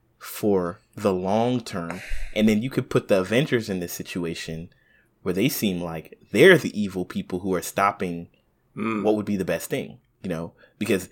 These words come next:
Speaker 1: the Avengers say, I'd rather save a hundred people now and kill a billion, a hundred million billion people, you know, fifty years from now, you know?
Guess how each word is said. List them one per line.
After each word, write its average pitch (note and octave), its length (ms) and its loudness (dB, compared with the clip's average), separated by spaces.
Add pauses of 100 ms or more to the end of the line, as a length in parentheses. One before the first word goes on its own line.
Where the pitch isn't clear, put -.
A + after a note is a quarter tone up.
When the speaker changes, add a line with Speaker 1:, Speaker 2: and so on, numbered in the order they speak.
(140)
Speaker 1:
the G#2+ 220 4
Avengers B2+ 420 4
say, G#2+ 360 2
I'd D3 220 6
rather A2+ 240 4
save A#2+ 400 4
a F2 60 -2
hundred G#2+ 280 -2
people F#2+ 240 -8
now F2+ 440 -4 (680)
and G2 180 -2
kill A#2 340 6
a F#2+ 80 -4
billion, G#2 640 2
a G2 100 -4
hundred G#2+ 440 -2
million G#2 400 0
billion G2 400 0
people, F2+ 460 -8 (920)
you G2 160 -4
know, E2 180 -6
fifty - 340 -4
years G2+ 180 2
from E2 160 -10
now, - 260 -14 (140)
you G2 120 -6
know? E2+ 200 -8